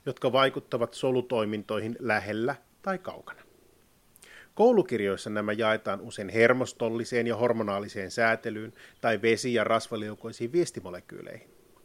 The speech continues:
Mutta lähdetäänpä hetkeksi pohtimaan, mitä eroa näillä lopulta on.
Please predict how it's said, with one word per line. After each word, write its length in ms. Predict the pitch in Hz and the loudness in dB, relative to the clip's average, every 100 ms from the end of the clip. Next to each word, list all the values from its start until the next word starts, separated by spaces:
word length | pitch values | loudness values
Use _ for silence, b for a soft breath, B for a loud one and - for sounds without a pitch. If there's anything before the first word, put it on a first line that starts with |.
| _ B B - | _ B B -10
Mutta 200 | 240 269 | -2 0
lähdetäänpä 460 | 294 294 240 - | 2 0 -2 -2
hetkeksi 380 | 233 247 220 226 | -4 -6 -10 -10
pohtimaan, 560 | - 277 - - 127 139 | -4 -4 -2 -2 0 -2
mitä 220 | 151 180 | -4 -4
eroa 380 | 202 226 208 117 | -4 0 2 2
näillä 300 | 101 90 85 | 0 -6 -10
lopulta 380 | 87 - - - | -14 -16 -20 -20
on. 100 | - | -20